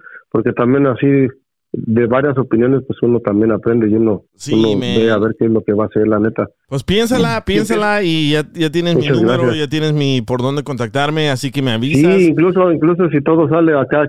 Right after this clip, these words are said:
Speaker 1: chido y perfecto, pues me volveré a comunicar y ya les estaremos diciendo a la banda qué, qué es lo que pasó, ¿no? Pero
Speaker 2: Sí.
Speaker 1: esperemos que sea algo positivo, no algo negativo y
Speaker 2: Sí, y
Speaker 1: y pues,
Speaker 2: también
Speaker 1: arre, como decimos los chilangos, arre.
Speaker 2: Y, y también dale, eh, mi número, no sé, a tu roommate, a un vecino, por si te pasa algo, que ellos me cuenten qué te pasó.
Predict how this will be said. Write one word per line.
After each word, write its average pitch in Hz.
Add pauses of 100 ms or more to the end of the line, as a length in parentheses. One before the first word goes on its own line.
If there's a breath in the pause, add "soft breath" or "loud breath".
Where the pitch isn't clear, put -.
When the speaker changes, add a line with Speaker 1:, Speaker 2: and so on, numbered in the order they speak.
Speaker 1:
chido 156
y 131
perfecto, 151
pues 117 (200)
me 113
volveré 113
a 143
comunicar 143
y 175
ya 143
les 135
estaremos 123
diciendo 127
a 123
la 113
banda 123
qué, 120
qué 131
es 127
lo 127
que 113
pasó, 117
¿no? 139
Pero 107
Speaker 2:
Sí. 135
Speaker 1:
esperemos 127
que 113
sea 127
algo 127
positivo, 127
no 120
algo 120
negativo 107
y 92
Speaker 2:
Sí, 135 (160)
y 151
Speaker 1:
y -
pues, 180
Speaker 2:
también 175
Speaker 1:
arre, 123
como 113
decimos 127
los 107
chilangos, 107
arre. 107
Speaker 2:
Y, 180
y 160
también 156
dale, 151
eh, 127
mi 127
número, 143
no 123
sé, 143
a 131
tu 120
roommate, 143
a 127
un 131
vecino, 143
por 127
si 107
te -
pasa 131
algo, 151
que -
ellos 127
me 120
cuenten 123
qué 123
te 117
pasó. 107